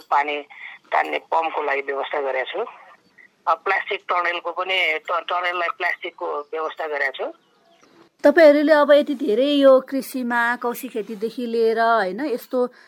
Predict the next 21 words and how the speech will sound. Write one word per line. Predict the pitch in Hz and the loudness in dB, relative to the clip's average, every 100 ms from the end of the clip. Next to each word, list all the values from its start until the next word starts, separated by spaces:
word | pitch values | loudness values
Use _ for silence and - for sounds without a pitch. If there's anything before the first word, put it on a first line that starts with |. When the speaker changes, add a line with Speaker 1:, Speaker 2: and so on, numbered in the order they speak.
| _ | _
Speaker 2:
विभिन्न | 226 247 302 294 | -6 -2 0 0
खालको | - 254 220 220 247 233 220 190 185 - _ - | -2 -2 -2 0 0 2 0 -2 -8 -16 _ -16
सहयोगहरू | - 240 262 269 208 202 190 233 240 | -12 -4 0 0 0 -6 -6 -6 -6
गरिराख्नु | 214 247 240 226 233 | -4 -4 -4 -4 -8
भएको | 214 185 180 214 226 226 | -12 -12 -10 -4 -4 -4
छ, | - _ _ 370 | -10 _ _ -6
किन | 440 427 | -6 -4
यो | 359 311 | -4 -4
सहयोग | 320 262 254 247 | -2 0 2 0
आवश्यक | - 226 214 214 202 - | 0 0 -2 -6 -14 -14
छ | 196 | -16
त? | 180 165 - _ _ _ _ _ _ - - | -14 -18 -20 _ _ _ _ _ _ -8 2
Speaker 1:
अ, | |
अब | 165 160 170 175 170 | 4 4 2 0 -2
बाहिरबाट | 196 208 214 202 | -2 -2 -6 -6
तरकारी | 190 190 190 185 | -8 -6 -6 -6
ल्याउनु | 185 185 | -6 -6
पर्ने | 180 185 180 | -8 -8 -6
अवस्था | 175 160 160 - 156 | -4 -4 -8 -8 -8
धेरै | 147 143 170 | -8 -8 -8
छ, | - | -4